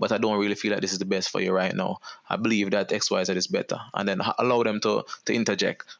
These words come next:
And, you know, you come to something that's fair between you and them. Because really and truly, um, I, I think it's at that age one to five is where they make the personality, and after that, it's really hard to change them. So at that time, you want to ensure that you have the best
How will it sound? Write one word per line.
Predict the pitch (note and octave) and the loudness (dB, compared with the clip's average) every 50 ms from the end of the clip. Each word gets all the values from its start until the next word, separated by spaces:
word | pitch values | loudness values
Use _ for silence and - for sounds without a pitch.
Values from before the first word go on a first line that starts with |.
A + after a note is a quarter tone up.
| _ - | _ -6
And, | - G2+ G#2 | -2 0 0
you | A2 | 0
know, | A#2+ C#3 G3 F#3+ - _ - - | 0 0 -2 -4 -6 _ -8 -4
you | G#2 G#2 | -2 0
come | - - A#2+ A2+ A2 | 0 0 0 2 2
to | A2+ | 2
something | - B2 G#2+ G#2 A2+ G2 | 2 2 0 0 0 0
that's | F#2+ F#2 - | 0 0 0
fair | - - - C3 A2 G2+ G2 G2 F#2+ - - - - _ - | 0 0 0 2 2 2 2 0 -2 -6 -12 -20 -18 _ -2
between | G2+ G2+ - G#2+ G2 | -2 0 2 2 2
you | F#2+ F#2+ | 2 2
and | F#2 F#2 F2+ F#2 | 0 0 0 0
them. | F2+ G2 - - | -2 -2 -4 -4
Because | - G2 - A2+ G#2 G2+ F#2+ A#2 | -4 -2 2 2 2 2 2 2
really | C#3 D3 C3+ C3 | 2 2 2 2
and | B2 C3 C3+ | 0 0 0
truly, | - C#3 A#2 G2+ F#2+ F#2 - - - - - - - - - - | 2 2 2 2 2 0 -2 -6 -12 -14 -14 -16 -18 -18 -8 -4
um, | - G#2 G2+ G2 G2+ G2 F#2+ F2+ | -2 0 2 2 2 0 0 0
I, | G2 - - | -2 -2 -2
I | - | -2
think | - - C#3 C#3 | -2 -2 -2 -2
it's | D#3 - - | 0 0 0
at | A2 | 0
that | A2 F#2 - - _ _ - - | 0 0 -2 -6 _ _ -4 -2
age | A#2 A2 A2+ G#2 G2+ - - | 0 2 2 2 0 -2 -2
one | G2+ G2+ A2 A2 G#2+ - | 0 0 0 0 0 -2
to | |
five | G#2+ - - A#2+ A2+ G#2 G2+ | -2 -2 0 2 2 2 2
is | G2+ G#2+ | 2 2
where | G#2 G2+ F#2+ | 2 2 2
they | G2 G2 | 0 0
make | G2+ G2 - - | 0 0 0 0
the | G2+ | -2
personality, | - - G#2 G#2 - - G2 F#2+ F#2 F#2 F#2 - G2 | 0 0 0 0 0 0 0 0 0 0 0 -2 -2
and | - F#2 F2+ F2 F#2 - - - - - - - - _ _ _ _ _ _ _ _ _ _ - | -2 -2 -4 -4 -6 -10 -14 -20 -20 -20 -20 -20 -20 _ _ _ _ _ _ _ _ _ _ 0
after | A2+ A2+ A2 - - A#2 | 2 2 2 2 0 0
that, | A2 G#2 F#2 | 2 2 2
it's | F#2 - G#2+ | 0 0 0
really | G#2 F#2+ G2 | 2 2 2
hard | G2+ G#2 G2 F#2 G2+ | 2 2 0 0 0
to | G2 | 0
change | - - G#2 G2+ G2+ | 0 0 0 0 0
them. | G2+ G#2 A#2 D3+ - - | 0 -2 -2 -4 -6 -4
So | - - - G#2 G2 - - - | -2 0 2 2 2 0 0 0
at | - - | 0 0
that | B2 G#2 - - | 0 -2 0 -2
time, | B2+ A#2 A2+ A2+ | -2 0 2 2
you | A2 | 2
want | A2+ A2 G#2 | 2 2 2
to | A2+ A2+ | 0 0
ensure | G#2+ G#2 - G#2 | 0 0 0 0
that | G2 F#2 F#2+ | 0 0 2
you | G2+ F#2+ | 2 0
have | F#2+ F#2 - | 0 0 -2
the | - F2 | -6 -4
best | F2 F#2+ A#2+ A#2 A2+ - - - - - | 0 0 2 2 2 2 2 0 -2 -4